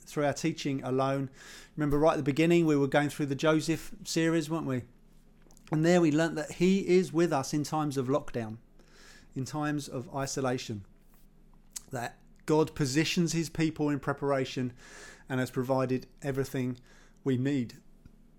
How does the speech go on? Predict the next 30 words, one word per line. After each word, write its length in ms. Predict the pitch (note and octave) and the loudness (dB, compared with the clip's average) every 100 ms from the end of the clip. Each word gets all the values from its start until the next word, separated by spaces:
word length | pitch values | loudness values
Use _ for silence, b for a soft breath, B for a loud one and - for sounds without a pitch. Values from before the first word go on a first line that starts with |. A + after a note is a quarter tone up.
| _ - | _ -6
As 120 | C#3+ | 0
I've 120 | D3 | 0
just, 360 | D3 D3+ - - - - - | 0 -4 -6 -20 -20 -20 -6
uh, 160 | C#3+ | -4
just 280 | C#3 D3 C3+ | -2 -4 -2
listed 360 | C#3+ C#3 - A#2 | -2 -2 -4 -2
just 220 | C3 - | -4 -4
now, 180 | C#3+ C3 | -2 0
we've 200 | A#2 A#2+ | -2 -2
seen 260 | - C#3+ | -2 0
him 180 | C3+ C#3 | 0 -2
already 280 | D3 C3+ C3 | 0 0 0
doing 260 | B2+ D3 C3+ | 0 0 0
that, 140 | A2+ | -4
and 100 | B2 | -4
I'm 80 | A#2+ | -4
looking 240 | B2 C#3 | -2 -4
forward 300 | A#2+ C3+ B2+ | -2 0 0
to 180 | - B2 | -2 -4
and 140 | B2+ | -2
therefore 260 | B2+ B2 B2+ | -2 -2 -4
expectant 640 | - - - C#3+ - B2+ - | -4 -8 -6 -6 -4 -8 -4
of 280 | C3 B2+ - G3+ F#3 | -6 -6 -10 -16 -10
more 280 | A2+ B2+ C3+ | -6 -2 -2
of 80 | B2 | -2
exactly 380 | B2+ D3 - C3 | -4 -4 -4 -4
that. 220 | C3+ C#3+ | -4 -6
He 100 | A#2+ | -6
positions 520 | A#2+ A#2+ D3 - E3+ | -6 -4 -2 0 4
us 340 | E3+ E3+ - | 4 4 0